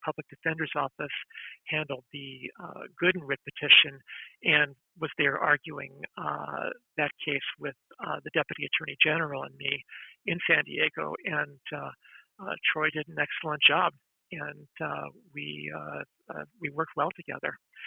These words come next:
Um, I should add that the Attorney General's office, um, filed, uh, has been filing, uh, friend of the court briefs in, uh, uh, all of these appeals across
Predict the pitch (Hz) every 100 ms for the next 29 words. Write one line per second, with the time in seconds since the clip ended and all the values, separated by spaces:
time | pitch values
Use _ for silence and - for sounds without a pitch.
0 | - - - 143 143 - 170 - 170 -
1 | 190 180 175 160 156 - 180 160 - 156
2 | 208 196 165 160 147 - 147 - - -
3 | - - - - 156 147 143 139 139 _
4 | _ _ _ _ _ - _ - 175 160
5 | 151 139 - - 160 160 - - 165 -
6 | 147 - 180 180 170 151 - - 147 -
7 | 165 156 - - 240 254 - 135 139 -
8 | - 151 156 - 175 - 170 156 - -
9 | - - - - - 175 202 202 170 143
10 | - - 156 143 - - 190